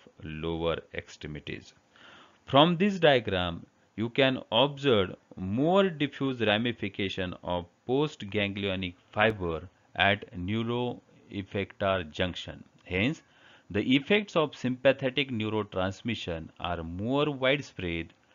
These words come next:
as compared to parasympathetic neurotransmission. Here are some facts about sympathetic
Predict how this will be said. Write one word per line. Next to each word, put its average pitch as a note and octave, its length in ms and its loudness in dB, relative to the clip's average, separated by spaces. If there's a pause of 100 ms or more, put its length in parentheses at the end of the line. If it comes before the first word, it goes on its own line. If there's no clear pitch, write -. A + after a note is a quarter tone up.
(160)
as A2 280 2
compared A#2+ 600 -4
to F2 280 -6
parasympathetic F2+ 1120 -2 (1600)
neurotransmission. E2 760 2 (2500)
Here G3+ 460 10
are C3+ 240 4
some B2 300 -4
facts A#2 480 0
about G#2 340 -2
sympathetic F#2+ 760 -6